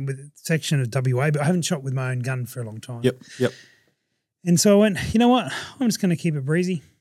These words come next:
Speaker 2: Mm-hmm.
Speaker 1: I'm just gonna shoot my things, make sure it's good, hit some steel,
Speaker 2: Yep.
Speaker 1: and then pack up and go home."
Speaker 2: Mm-hmm.
Speaker 1: Or pack up and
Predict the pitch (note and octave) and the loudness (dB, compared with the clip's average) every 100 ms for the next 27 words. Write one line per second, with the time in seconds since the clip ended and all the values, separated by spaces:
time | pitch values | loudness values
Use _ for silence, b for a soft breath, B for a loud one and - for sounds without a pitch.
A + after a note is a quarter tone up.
0 | _ B2+ E3+ E3 D3 D#3+ C3+ B2+ G#3+ G3 | _ -2 0 2 0 -2 -2 0 0 0
1 | E3+ D#3 - F3 E3+ D3+ E3 D#3+ F3 C#3+ | 0 0 -2 -2 0 0 -2 -2 -2 -4
2 | - C#3 C#3+ A#2+ F#3 D#3+ D3 - B2+ B2 | -4 -2 -2 -2 -4 -4 -4 -4 -4 -4
3 | B2+ _ - - - G3 G3 E3+ - D#3 | -8 _ -6 -4 -4 -4 -4 -6 -8 -8
4 | C3 A#2 G#2+ G#2 A#2 _ - A2+ E3 _ | -10 -10 -12 -14 -16 _ -6 -2 -2 _
5 | A#2 G2+ _ - B2 A#2 G2+ | -20 -20 _ -6 -6 -6 -10